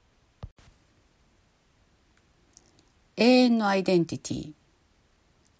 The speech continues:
神の子たちの出現を待ち望んでいる。神の子たちの栄光は、私たちがいつの日か変えられて、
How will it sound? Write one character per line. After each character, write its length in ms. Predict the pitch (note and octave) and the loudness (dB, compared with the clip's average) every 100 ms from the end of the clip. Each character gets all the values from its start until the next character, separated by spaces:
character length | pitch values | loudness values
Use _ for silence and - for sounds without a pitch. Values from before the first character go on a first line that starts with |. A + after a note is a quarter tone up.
| _ | _
神 260 | C#4 C#4 B3 | 2 4 4
の 120 | G3 | 2
子 120 | F3+ | 0
た 140 | F3+ | -2
ち 120 | E3+ D#3 | -2 0
の 120 | D3 | 0
出 240 | - - | -4 -4
現 220 | F3 F3 | 0 2
を 80 | E3 | 2
待 200 | D#3 D#3+ | 0 -4
ち 100 | - | 0
望 340 | E3+ D#3+ E3 C#3 | 0 0 -2 -2
ん 40 | |
で 80 | - | -4
い 140 | C3 | -8
る。 180 | A#2 - _ _ _ _ _ _ _ - | -8 -10 _ _ _ _ _ _ _ -4
神 240 | A3+ F#3+ | 0 2
の 120 | D#3+ | 0
子 120 | D3 | -4
た 140 | - D#3 | -10 -8
ち 140 | - | -4
の 160 | C#3 A2+ | -4 -4
栄 200 | B2 B2+ | -6 -8
光 200 | - - - _ _ _ _ _ _ | -12 -14 -14 _ _ _ _ _ _
は、 200 | - - | -10 -8
私 320 | - F#3+ A3 - | -8 0 0 2
た 140 | G#3 | -4
ち 160 | - E3+ | -4 -4
が 100 | - | -4
い 140 | A3+ | -4
つ 140 | - | 0
の 100 | F#3 | 0
日 120 | D#3 - | 0 -4
か 180 | C3+ - | -6 -4
変 160 | D#3+ D#3+ | -4 -2
え 40 | |
ら 140 | D3 | -2
れ 120 | C#3 C#3+ | -2 -4
て、 240 | D#3+ | -4